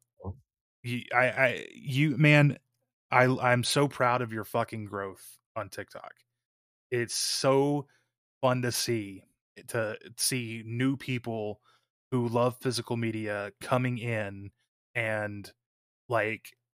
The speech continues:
Speaker 2: making content based on it. So we are going to talk about that. I know I keep, I keep putting that one off. We are gonna talk about your TikTok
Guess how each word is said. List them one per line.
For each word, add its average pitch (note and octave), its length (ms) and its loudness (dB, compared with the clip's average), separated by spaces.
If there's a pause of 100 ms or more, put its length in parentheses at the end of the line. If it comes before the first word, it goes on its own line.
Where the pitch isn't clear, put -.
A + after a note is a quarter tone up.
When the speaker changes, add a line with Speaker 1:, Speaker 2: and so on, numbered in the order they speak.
(160)
Speaker 2:
making B2 380 -2
content A2+ 500 -4
based G#2+ 300 -8
on G2+ 160 -10
it. - 180 -18
So A2 360 -4 (340)
we B2 140 -2
are C#3 180 6
going C#3+ 400 -2
to - 160 -6
talk B2 300 0
about A#2+ 260 0
that. A2+ 80 -2
I A#2+ 60 0
know A#2 160 4
I - 20 0
keep, - 260 -2
I A#2+ 80 2
keep D3 220 0
putting C3 220 0
that B2 140 4
one A#2+ 120 0
off. A2 200 2
We A#2+ 120 0
are B2+ 80 2
gonna C3+ 120 0
talk C3 220 4
about A#2 240 0
your A2+ 120 -8
TikTok G#2+ 500 -2